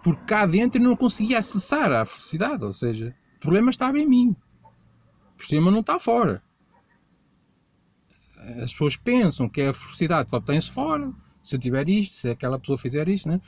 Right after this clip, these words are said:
A felicidade está dentro. É o que dizia a teoria. E, e dizia que nós podíamos tentar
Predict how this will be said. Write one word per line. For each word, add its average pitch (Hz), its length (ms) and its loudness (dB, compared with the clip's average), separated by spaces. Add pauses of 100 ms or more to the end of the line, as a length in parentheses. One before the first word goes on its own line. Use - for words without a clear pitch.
(160)
A 165 120 -4
felicidade 214 460 0
está 226 180 0
dentro. 226 440 0 (420)
É 113 80 -2
o 110 40 -4
que 123 40 -8
dizia 127 220 -2
a 123 40 -2
teoria. 160 380 -2 (2000)
E, 247 220 0 (960)
e 113 180 -4
dizia 123 400 0
que 185 120 -2
nós 165 260 2
podíamos 185 760 0 (540)
tentar 175 520 0